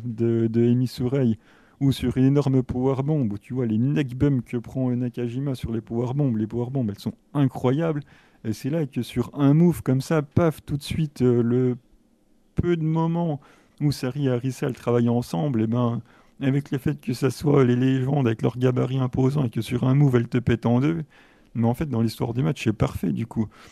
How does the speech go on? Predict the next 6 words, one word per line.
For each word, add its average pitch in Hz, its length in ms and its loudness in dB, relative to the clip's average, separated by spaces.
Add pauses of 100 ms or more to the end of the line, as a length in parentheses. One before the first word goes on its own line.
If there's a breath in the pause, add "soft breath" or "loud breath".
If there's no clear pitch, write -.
(680 loud breath)
T'aurais 127 260 12
pu - 180 4
mettre, 135 340 2
euh, 117 240 4
deux, 131 280 0
euh, 123 320 2